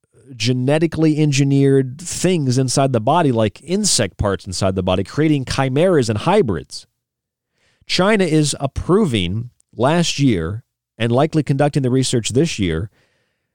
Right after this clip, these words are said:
coronavirus vaccines growing inside of insect cells. And not only did the Pharmaceutical Journal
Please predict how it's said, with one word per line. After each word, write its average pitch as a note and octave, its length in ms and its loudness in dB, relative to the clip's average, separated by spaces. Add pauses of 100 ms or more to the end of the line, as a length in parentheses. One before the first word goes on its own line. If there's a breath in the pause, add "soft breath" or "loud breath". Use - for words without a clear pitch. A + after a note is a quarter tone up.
(120)
coronavirus F3+ 680 4
vaccines D#3 680 0
growing D#3+ 420 0
inside D3+ 920 -2
of B2 160 0 (120)
insect E3+ 920 -2
cells. - 720 -2 (1160)
And A#2+ 100 0
not E3+ 200 2
only F#3 240 2
did C3+ 120 4
the B2+ 60 4
Pharmaceutical D#3 640 0
Journal G#2+ 480 0